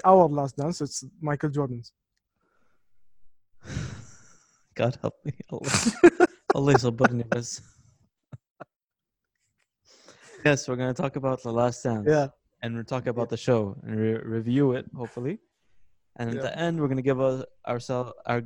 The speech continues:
Speaker 2: each our own top five moments from the show.
Speaker 1: Which is
Speaker 2: Uh,
Speaker 1: extremely hard, in my opinion, يعني.
Speaker 2: Or do you wanna go start away for the top five moments right away?
Speaker 1: Let's start, يعني, كيفك.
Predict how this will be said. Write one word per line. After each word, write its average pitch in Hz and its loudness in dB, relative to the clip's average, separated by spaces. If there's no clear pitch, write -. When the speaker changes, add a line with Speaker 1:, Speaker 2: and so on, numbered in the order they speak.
Speaker 2:
each 151 -6
our 113 -2
own 139 -6
top 120 -6
five 113 -4
moments 104 -8
from 113 -8
the 110 -6
show. 95 -8
Speaker 1:
Which 107 2
is 107 -2
Speaker 2:
Uh, 101 -14
Speaker 1:
extremely 185 6
hard, 156 4
in 139 -2
my 143 -2
opinion, 127 -6
يعني. 107 -14
Speaker 2:
Or 151 2
do 196 -2
you 202 -2
wanna 190 -2
go 175 0
start 165 2
away 143 4
for 117 0
the 104 -4
top 113 -4
five 101 -4
moments 98 -8
right 101 -4
away? 95 -4
Speaker 1:
Let's 247 -4
start, - 0
يعني, 117 -12
كيفك. - -10